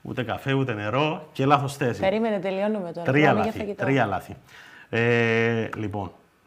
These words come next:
Speaker 1: τέσσερις Μαΐου. Πέντε Μαΐου είναι η γιορτή του Αγίου Εφραίμ.
Speaker 2: Ναι.
Speaker 1: Εγώ,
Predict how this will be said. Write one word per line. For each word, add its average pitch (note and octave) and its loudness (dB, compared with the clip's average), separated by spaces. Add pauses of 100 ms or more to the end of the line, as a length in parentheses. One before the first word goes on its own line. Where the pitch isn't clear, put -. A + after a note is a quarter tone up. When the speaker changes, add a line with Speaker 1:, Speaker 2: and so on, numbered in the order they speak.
(640)
Speaker 1:
τέσσερις B2+ 0
Μαΐου. A2 -2 (1300)
Πέντε D#3 4
Μαΐου D3 6
είναι F#3 0
η - 2
γιορτή C#3 0
του D#3 2
Αγίου C3 2
Εφραίμ. A2 -6 (720)
Speaker 2:
Ναι. D#3+ -12
Speaker 1:
Εγώ, D3+ 4